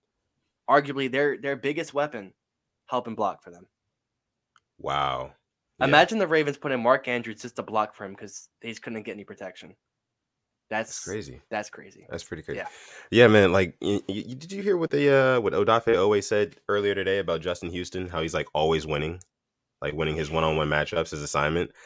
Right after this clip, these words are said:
Speaker 2: That's something to think about. Like, I, I didn't really notice that. And he was like, if you go back and look at the tape,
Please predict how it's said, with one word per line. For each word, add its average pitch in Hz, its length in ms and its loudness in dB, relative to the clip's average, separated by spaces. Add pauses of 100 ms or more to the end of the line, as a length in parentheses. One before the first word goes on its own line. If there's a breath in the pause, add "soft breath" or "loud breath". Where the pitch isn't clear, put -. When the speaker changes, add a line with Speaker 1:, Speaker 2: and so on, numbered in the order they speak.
(240 soft breath)
Speaker 2:
That's 190 400 0
something 202 300 2
to 180 80 2
think 180 220 2
about. 131 240 6
Like, 98 100 4
I, 117 240 2
I 151 80 2
didn't 170 160 2
really 165 180 6
notice 143 380 4
that. 87 320 2
And 92 80 -8
he 123 80 -2
was 127 100 -2
like, 101 140 2
if 87 160 -4
you 139 60 -2
go 156 100 4
back 127 200 4
and 107 120 2
look 107 100 2
at 101 60 -4
the - 40 -14
tape, 151 360 0